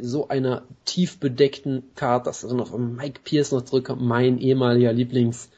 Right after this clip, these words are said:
äh, äh, Welterweight-Kämpfer. Und Ryan LaFleur ist auch jemand, den ich eigentlich immer sehr ins Herz geschlossen hab. Na gut, so ein bisschen halt. Aber es ist Mike Pierce. Mike Pierce wird ihn fünfzehn Minuten lang gegen den Käfig drücken.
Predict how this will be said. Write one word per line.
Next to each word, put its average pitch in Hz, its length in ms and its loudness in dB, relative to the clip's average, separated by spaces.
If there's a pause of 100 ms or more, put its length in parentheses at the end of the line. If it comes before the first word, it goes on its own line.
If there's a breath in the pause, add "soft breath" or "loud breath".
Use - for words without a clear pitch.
(580 soft breath)
äh, 131 60 -6
äh, 113 500 2
Welterweight-Kämpfer. 117 880 4
Und 117 200 0
Ryan 135 180 6
LaFleur 135 300 4
ist 135 100 0
auch - 120 2
jemand, 139 260 2
den 127 80 2
ich 127 120 -2
eigentlich 123 220 0
immer 120 320 0
sehr 120 140 0
ins 120 100 -2
Herz 147 160 2
geschlossen 107 420 0
hab. 117 280 0
Na 95 140 -2
gut, 101 140 -6
so 113 60 -6
ein 107 80 -4
bisschen 104 380 -2
halt. 107 240 2 (540 soft breath)
Aber 123 440 6 (220)
es 135 100 -6
ist 165 160 -4
Mike 131 220 4
Pierce. 117 240 2
Mike 139 200 2
Pierce 143 280 0
wird 135 120 2
ihn 131 140 -4
fünfzehn 175 500 0
Minuten 139 340 -4
lang 135 180 -2
gegen 139 220 -2
den 127 120 0
Käfig 123 360 -4
drücken. 131 520 2